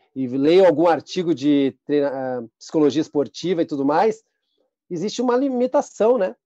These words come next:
Existe a limitação que tu não tá ali, tu não tem, tu não senta com a pessoa pra conversar um tempão, tu não fica uma hora conversando com cada cliente, né? Pra tentar entender a demanda, pra entender co-, o que, que que são os gatilhos do cara, que, cara, N coisas que teria que trabalhar.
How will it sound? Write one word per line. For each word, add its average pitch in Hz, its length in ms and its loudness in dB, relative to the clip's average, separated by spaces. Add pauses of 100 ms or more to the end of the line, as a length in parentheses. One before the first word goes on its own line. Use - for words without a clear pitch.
(460)
Existe 123 260 -6
a 185 40 2
limitação 196 400 0
que 202 80 -14
tu 277 60 -6
não 311 100 -2
tá 247 120 4
ali, 233 120 2
tu 196 200 -4
não 196 120 2
tem, 214 260 0
tu 151 200 -12
não 220 120 0
senta 220 300 -2
com 185 80 0
a 170 40 0
pessoa 170 300 0
pra 151 100 -4
conversar 151 480 0
um 143 60 0
tempão, 180 560 4
tu 160 100 -6
não 151 80 0
fica 190 300 0
uma 185 180 4
hora 170 200 6
conversando 147 400 -4
com 143 100 -8
cada 143 240 -2
cliente, 175 680 -2 (560)
né? 160 280 2
Pra 160 160 -2
tentar 156 260 0
entender 160 800 2
a 127 80 -2
demanda, 160 1000 4 (260)
pra 135 100 -6 (140)
entender 160 540 0
co-, 175 280 -2
o - 40 -12
que, 165 240 -4
que 202 180 0
que - 60 -12
são 190 140 0
os 160 80 -2
gatilhos 160 440 0
do 156 100 -2
cara, 165 240 0
que, - 160 -8
cara, 185 180 0
N 370 300 2
coisas 208 380 2
que - 60 -20
teria 165 200 0
que - 60 -4
trabalhar. 151 440 0